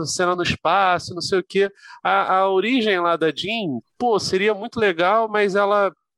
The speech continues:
entra também no fato de que esse filme, ele foi, é, é, como foi o Novos Mutantes, ele também foi muito adiado, né? Foi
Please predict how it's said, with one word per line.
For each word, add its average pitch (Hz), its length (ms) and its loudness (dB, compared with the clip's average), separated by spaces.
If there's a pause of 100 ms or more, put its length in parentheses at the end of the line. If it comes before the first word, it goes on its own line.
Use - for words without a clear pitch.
(100)
entra 185 320 0
também 160 260 0
no 151 80 0
fato 151 300 -4
de 147 80 -14
que 135 480 0 (320)
esse 120 240 -2
filme, 135 320 -2
ele 135 120 0
foi, 131 840 2
é, 113 640 2 (360)
é, 104 460 0
como 139 300 -2
foi 127 320 0
o - 20 -6
Novos 117 240 -4
Mutantes, 156 560 -2
ele 123 80 -6
também 143 320 -4
foi 156 260 0
muito 156 360 -4
adiado, 143 680 0
né? 117 220 -4 (180)
Foi 113 320 0